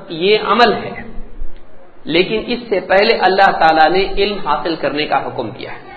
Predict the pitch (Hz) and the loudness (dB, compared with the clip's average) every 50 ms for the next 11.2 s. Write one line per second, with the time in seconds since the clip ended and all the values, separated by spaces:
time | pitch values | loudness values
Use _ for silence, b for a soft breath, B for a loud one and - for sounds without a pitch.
0 | - - - - - - - - - - - - - - - - - - - - | -16 -16 -18 -18 -18 -18 -20 -20 -20 -18 -18 -18 -20 -20 -20 -20 -20 -20 -20 -10
1 | - - 170 151 196 190 208 226 240 247 247 240 233 196 - 214 214 226 240 247 | -6 -2 0 2 2 4 4 6 6 4 4 2 0 0 2 2 2 4 4 4
2 | 240 226 185 190 202 180 - 196 220 233 233 202 190 175 160 214 - - - 165 | 2 2 2 0 0 0 0 0 0 0 0 0 0 0 0 -2 -4 0 4 6
3 | 185 202 214 214 - 196 175 - 175 165 165 175 175 190 208 214 - 185 151 - | 6 6 6 4 2 -2 -2 -2 -4 -2 2 4 6 6 6 6 4 0 0 0
4 | 139 135 131 123 123 147 165 - - - - - - - - - - - 151 156 | 0 -2 -2 -2 -4 -6 -6 -8 -12 -12 -12 -12 -12 -12 -14 -10 -8 -6 -2 2
5 | 175 202 202 202 208 - 175 175 190 202 202 196 202 185 180 180 190 196 196 185 | 2 2 4 2 2 2 2 4 6 6 6 6 6 4 4 4 4 4 2 0
6 | 165 156 151 147 147 156 175 196 202 - - - - - - - - - - - | 0 0 0 0 0 2 2 0 0 -4 -8 -12 -14 -12 -10 -10 -10 -10 -4 0
7 | - 175 196 208 233 208 - 202 196 214 214 214 208 185 170 156 175 180 190 202 | 2 4 4 4 4 4 6 6 8 8 6 6 4 0 2 4 6 8 8 6
8 | 208 202 180 127 - - - - - - - - - - - - - - 151 156 | 6 4 2 0 -2 -4 -8 -10 -12 -14 -16 -16 -16 -18 -20 -16 -4 2 4 4
9 | 170 165 - 190 180 175 175 180 180 - 180 180 180 170 175 - 156 139 135 - | 4 4 2 2 4 6 6 6 6 6 6 4 4 4 2 0 -2 -2 2 4
10 | 156 147 147 - - - - - - - - - - - - - - - - - | 6 6 6 6 4 -2 -8 -10 -12 -16 -18 -18 -18 -18 -18 -20 -20 -20 -20 -18
11 | - - 202 196 | -12 -8 -8 -8